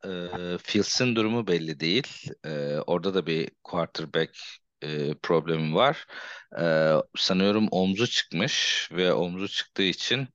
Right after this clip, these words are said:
e, şu anda questionable ama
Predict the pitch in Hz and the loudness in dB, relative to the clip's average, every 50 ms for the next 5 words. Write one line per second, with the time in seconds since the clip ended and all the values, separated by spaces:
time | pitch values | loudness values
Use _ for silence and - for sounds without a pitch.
0 | - - - - - - _ - 82 85 87 87 87 87 87 - - - 107 98 | -14 -16 -14 -16 -16 -16 _ -2 0 2 2 4 4 2 2 2 0 0 2 2
1 | 95 92 95 110 113 - - 110 107 110 - - - 85 76 76 71 90 139 196 | 2 2 2 0 -2 0 2 2 2 2 2 -2 -2 -4 -4 -2 0 0 0 0
2 | - - - - - - 101 101 107 113 127 131 - | -4 -8 -16 -14 -8 -6 -4 -2 0 2 2 2 0